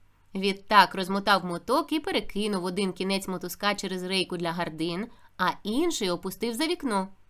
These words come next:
«Ой, мало не забув про кошик», — сказав він, утяг мотузок у кімнату і прив'язав до нього кошика. А тоді пустив мотузок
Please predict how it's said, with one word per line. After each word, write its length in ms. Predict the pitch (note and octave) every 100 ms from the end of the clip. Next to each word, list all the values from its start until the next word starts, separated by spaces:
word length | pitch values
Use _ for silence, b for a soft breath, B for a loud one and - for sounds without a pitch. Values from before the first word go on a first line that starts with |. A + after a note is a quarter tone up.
| - - - b -
«Ой, 380 | C#4+ B3+ D#3+ - B B
мало 240 | C#4+ E4
не 120 | D#4+
забув 280 | D4+ C#4 C#4+
про 120 | E4
кошик», — 460 | D#4+ G3 E3+ D#3+ - b
сказав 420 | - A3 G#3+ G#3 F3+
він, 280 | F3+ G3+ A3 B
утяг 420 | D4 C#4+ C4 F#3 G#3
мотузок 420 | G3+ G#3+ G3+ G3+
у 60 | G3
кімнату 360 | A#3 F4+ F#4+
і 60 | D#4
прив'язав 540 | - F#3+ F#3+ G#3 D4+
до 80 | A#3
нього 260 | G3+ G3 F#3+
кошика. 460 | F3+ - - E3 - - - - - - -
А 180 | A#3+
тоді 420 | A#3 B3 G#3 A#3+ A#3
пустив 420 | G3 G3 A#3+ G3
мотузок 520 | G3 G3+ G#3+ E4+